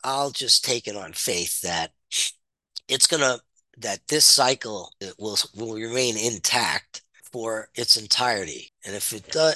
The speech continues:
if it is, if its entirety, uh, at its entirety, the next bottoming zo-, uh, time frame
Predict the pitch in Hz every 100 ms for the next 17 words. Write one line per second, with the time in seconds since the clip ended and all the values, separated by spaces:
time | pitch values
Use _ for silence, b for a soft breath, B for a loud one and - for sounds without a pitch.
0 | 123 123 - 131 143 185 - - - _
1 | _ 131 - 110 123 110 - 143 226 135
2 | 90 85 98 - - - 160 196 - 113
3 | 101 98 80 78 71 - 113 120 131 151
4 | - - 104 113 123 139 127 113 101 95
5 | - _ _ - - 131 127 120 117 -
6 | _ - 123 147 147 - 92 80 95